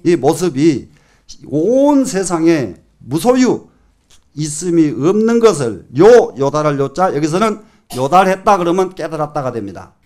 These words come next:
예, 깨달았다. 다름이 아니라 온 세상에, 온 세상에는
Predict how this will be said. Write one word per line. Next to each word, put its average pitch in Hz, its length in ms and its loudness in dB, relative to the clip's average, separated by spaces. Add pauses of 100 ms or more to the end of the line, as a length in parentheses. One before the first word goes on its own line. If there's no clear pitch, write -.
(420)
예, 107 160 -8 (300)
깨달았다. 165 680 -6 (380)
다름이 180 360 -2
아니라 196 520 2 (320)
온 214 500 4
세상에, 202 800 0
온 170 220 2
세상에는 165 840 0